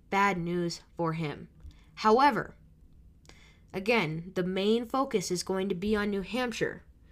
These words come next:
and Bernie Sanders generally does pretty well in New Hampshire. So will he be able to do well in New Hampshire?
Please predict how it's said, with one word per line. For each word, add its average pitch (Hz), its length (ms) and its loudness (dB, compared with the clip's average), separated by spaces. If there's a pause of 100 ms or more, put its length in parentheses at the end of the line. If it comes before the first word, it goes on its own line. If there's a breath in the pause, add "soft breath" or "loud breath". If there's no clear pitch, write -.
(400 soft breath)
and 175 260 -2 (440 soft breath)
Bernie 220 320 2
Sanders 220 440 0
generally 185 380 -2
does 190 240 -2
pretty 214 300 -2
well 214 340 4
in 175 160 -4
New 175 160 0
Hampshire. 180 560 -4 (1400 loud breath)
So 214 160 4
will 233 260 6
he 240 180 -4
be 240 160 2
able 220 200 4
to 196 120 -8
do 208 240 -2
well 202 400 0
in 233 220 0
New 233 160 -2
Hampshire? 226 580 -2